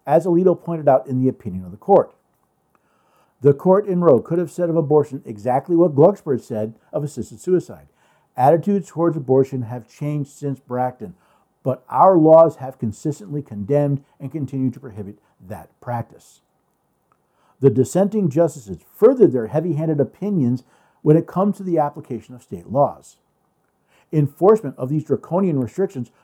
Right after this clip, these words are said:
will also be left largely to the state devices. A state can, of course, impose criminal penalties on abortion providers, including lengthy prison sentences. But some states will not stop there.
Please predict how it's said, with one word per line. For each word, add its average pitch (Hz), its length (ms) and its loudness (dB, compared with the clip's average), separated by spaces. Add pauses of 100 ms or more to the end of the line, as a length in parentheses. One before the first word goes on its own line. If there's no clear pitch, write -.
(440)
will 156 200 0
also 220 320 6
be 180 140 -4
left 139 360 2
largely 165 500 0
to 165 100 -10
the 180 80 -6
state 214 280 0
devices. 220 640 -2 (800)
A 151 60 -2
state 220 240 4
can, 202 100 2
of 185 120 -2
course, 151 240 2
impose 135 320 -4
criminal 240 360 0
penalties 131 400 -2
on 110 140 -8
abortion 156 420 0
providers, 95 440 -14 (140)
including 175 520 2 (100)
lengthy 117 300 -4
prison 220 400 0
sentences. 117 480 -16 (720)
But 127 120 -2
some 233 240 4
states 170 320 0
will 147 80 -6
not 151 180 -6
stop 226 320 -6
there. - 220 -14